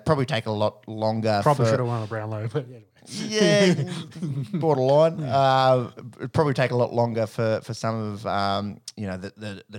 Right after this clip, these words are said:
Speaker 2: Yeah.
Speaker 1: taller, bigger body guys to, to grow into
Speaker 2: Oh,
Speaker 1: their
Speaker 2: agree,
Speaker 1: bodies. But,
Speaker 2: agree.
Speaker 1: uh, s-, some of the, some of these, uh, smaller types, uh, if they've got these, this elite fitness that we see coming through, uh, they, they probably step right into, uh, a starting, uh, wing or, or, um, uh,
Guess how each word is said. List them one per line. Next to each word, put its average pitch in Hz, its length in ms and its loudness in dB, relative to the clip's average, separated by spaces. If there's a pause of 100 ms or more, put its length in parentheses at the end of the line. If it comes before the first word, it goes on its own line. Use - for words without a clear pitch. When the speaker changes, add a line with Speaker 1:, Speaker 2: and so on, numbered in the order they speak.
Speaker 2:
Yeah. 117 80 -4
Speaker 1:
taller, 107 240 -4
bigger 104 240 -8
body 95 280 -8
guys 92 320 -6
to, 98 320 -8
to 107 100 -14
grow 95 220 -6
into 113 140 -6
Speaker 2:
Oh, 104 40 -6
Speaker 1:
their 95 100 -6
Speaker 2:
agree, 98 140 -6
Speaker 1:
bodies. 98 240 -8
But, 110 140 -4
Speaker 2:
agree. 98 120 -4
Speaker 1:
uh, 98 80 -4
s-, - 400 -14
some 135 240 -2
of 120 60 -4 (100)
the, - 20 -18
some 135 160 -2
of 123 80 0
these, 104 220 -2
uh, 101 340 0 (260)
smaller 113 380 -4
types, 110 460 0
uh, 101 300 0
if 110 160 -8
they've 110 200 -2
got 123 160 -2
these, 101 300 -6
this 104 240 -12
elite 104 240 -8
fitness - 400 -10
that - 140 -12
we 98 80 -12
see 101 340 -6 (640)
coming 135 280 2
through, 127 440 6
uh, 120 380 6
they, 113 260 2
they 113 180 0
probably 110 280 -4
step 113 260 -4
right 104 200 2
into, 107 400 -2
uh, 104 340 0
a 107 80 -6
starting, 104 500 -2
uh, 101 240 -2
wing 107 420 -2
or, 101 380 0
or, 104 500 -4
um, 104 440 -14 (560)
uh, 113 120 -10